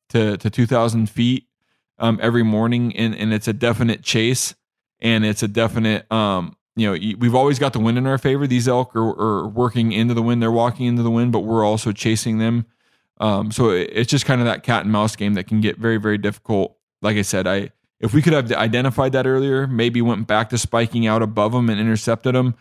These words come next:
it, it would have been a better play. Now, there would always be the issue of, as they're walking up the hill in the morning,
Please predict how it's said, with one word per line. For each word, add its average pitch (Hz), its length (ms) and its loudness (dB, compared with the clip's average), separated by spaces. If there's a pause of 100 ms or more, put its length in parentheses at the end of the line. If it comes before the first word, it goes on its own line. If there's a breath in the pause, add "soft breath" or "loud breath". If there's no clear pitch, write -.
(280 soft breath)
it, - 160 -12
it 113 160 0
would 123 160 4
have 113 80 2
been 117 120 2
a 110 40 2
better 107 260 0
play. 104 300 0
Now, 107 160 0
there 113 160 2
would 113 100 0
always 117 300 2
be 120 100 -2
the 113 180 0
issue 113 380 2
of, 107 200 0
as 107 100 0
they're 110 120 0
walking 113 460 0
up 104 160 -2
the - 80 -2
hill 113 120 4
in 110 60 2
the 110 60 2
morning, 120 480 0